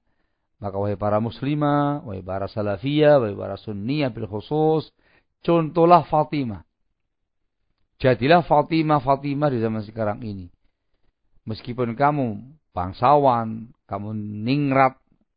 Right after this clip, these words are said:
nasabnya kamu orang kaya, orang yang terpandang, a-, ayah kamu terpandang, semuanya Masya Allah. Contoh Fatimah ini, semoga Allah meridainya. Tetap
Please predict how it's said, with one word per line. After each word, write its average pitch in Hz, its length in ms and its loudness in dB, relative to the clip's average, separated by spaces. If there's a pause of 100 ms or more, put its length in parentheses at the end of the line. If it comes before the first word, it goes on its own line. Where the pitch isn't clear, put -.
nasabnya 110 600 -8
kamu 139 360 -10
orang 104 320 -10
kaya, 143 520 -2
orang 117 320 -4
yang 107 80 -10
terpandang, 135 800 -8
a-, 120 200 -12 (200)
ayah 107 240 -4
kamu 107 240 -12
terpandang, 135 720 -10
semuanya 117 400 -10
Masya 104 240 -14
Allah. 147 320 -14 (600)
Contoh 196 400 2
Fatimah 120 480 -2
ini, 95 160 -16 (320)
semoga 107 240 -8
Allah 104 160 -6
meridainya. 98 500 -10 (500)
Tetap 165 520 2